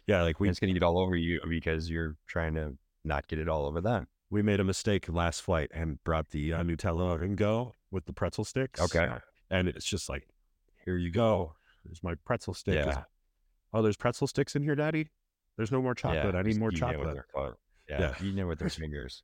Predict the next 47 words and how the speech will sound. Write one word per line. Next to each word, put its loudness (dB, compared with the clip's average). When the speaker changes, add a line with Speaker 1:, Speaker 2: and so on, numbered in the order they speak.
Speaker 1:
It's -4
just 0
Speaker 2:
And 4
then, 6
Speaker 1:
awful. -6
Speaker 2:
you 4
know, 4
then 4
it's 2
a 0
struggle. 2
It's -6
a -6
struggle 2
to 0
get 0
to -4
the 4
wipes 0
that -2
are 0
in 0
the 0
bag -6
that -2
are -2
either, -2
Speaker 1:
Yeah. 2
Speaker 2:
like, -4
wedged 0
under 4
the -2
seat -2
in -6
front -2
of -4
you. -6
And 0
Speaker 1:
You 4
guys 4
Speaker 2:
obviously, 0
Speaker 1:
still 4
Speaker 2:
like, 2
Speaker 1:
have 4
Speaker 2:
I 2
can't 2
Speaker 1:
wipes? -12